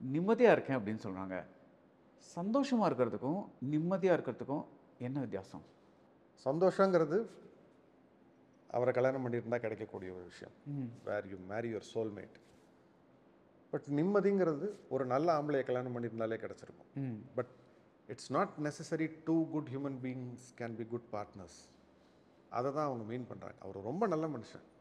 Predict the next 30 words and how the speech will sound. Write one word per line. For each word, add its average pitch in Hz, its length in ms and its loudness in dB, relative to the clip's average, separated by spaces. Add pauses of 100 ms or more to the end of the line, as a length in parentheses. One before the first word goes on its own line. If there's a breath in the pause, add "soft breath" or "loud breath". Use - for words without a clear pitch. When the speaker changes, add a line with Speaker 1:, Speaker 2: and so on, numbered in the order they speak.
(180)
Speaker 2:
என்னை 98 180 -16
நல்லா 143 320 0
பார்த்துக்கிறார், 123 440 -4 (140)
ஆனா 135 140 -8
நான் 113 140 -8
நிம்மதியா 143 400 -2
இருக்கேன், 92 220 -6
அவ்வளவுதான். 87 320 -12 (600 soft breath)
ஏன்னா 147 60 -2
சந்தோஷம் 156 520 0
உன்னால 143 240 4
தான் 139 100 0
கொடுத்துருக்க 110 380 -8
முடியும். 90 320 -18 (760 soft breath)
அதுதான். 117 340 -2 (240)
Maybe 165 220 2
இவரை 175 340 6
கல்யாணம் 160 340 2
பண்ணியிருந்தா 156 440 2
இவங்க 139 280 2
வந்து 135 200 0
அந்த 131 220 2
அளவுக்கு 147 580 2
ஒரு 123 440 -2 (480)
சிங்கப்பூர்ல 135 440 2
போய் 131 320 2
அந்த 123 240 2
மாதிரி 170 220 4
ஒரு 151 100 6
life 143 180 4